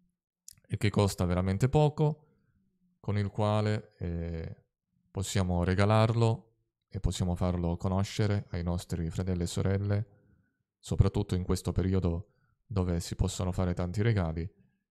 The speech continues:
e il regalo più bello è far conoscere ai nostri fratelli e sorelle che fanno un cammino cristiano o si sono scordati di un cammino cristiano,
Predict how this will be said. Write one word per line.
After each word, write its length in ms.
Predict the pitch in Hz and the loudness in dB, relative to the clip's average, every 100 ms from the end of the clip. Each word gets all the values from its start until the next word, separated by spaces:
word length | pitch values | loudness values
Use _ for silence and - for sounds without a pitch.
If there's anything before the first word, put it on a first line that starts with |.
| _ _ | _ _
e 300 | 110 - _ | -6 -6 _
il 120 | 110 | -4
regalo 320 | 98 101 95 | 0 0 0
più 160 | 87 110 | 0 -2
bello 520 | 98 87 85 87 - | 0 -2 -4 -8 -10
è 100 | - | -10
far 200 | 95 90 | -6 -6
conoscere 760 | - 98 92 - 87 80 - _ _ - _ | -2 -2 -2 -2 -4 -4 -6 _ _ -20 _
ai 160 | - 92 | -6 0
nostri 480 | 101 95 - 87 - | 2 0 -2 -4 -4
fratelli 360 | - 104 90 | -6 -2 0
e 40 | 92 | 0
sorelle 600 | - 98 87 87 87 90 _ _ - _ _ _ _ _ | 2 2 0 -2 -4 -4 _ _ -20 _ _ _ _ _
che 120 | - | -6
fanno 600 | 92 101 98 87 82 82 | 0 2 2 0 -4 -6
un 80 | - | -6
cammino 320 | 95 90 95 | -4 -2 -2
cristiano 720 | 82 85 - 104 101 92 85 - | -2 -4 -2 0 2 2 -2 -2
o 160 | 95 | -2
si 160 | 92 95 | -2 -4
sono 300 | 95 90 - | -2 -2 -6
scordati 560 | - - 95 107 113 92 | -12 -4 0 2 2 0
di 80 | |
un 80 | 87 | -4
cammino 320 | 90 90 98 | -2 -2 0
cristiano, 600 | 92 123 - 82 78 78 | 0 -2 -2 -6 -6 -8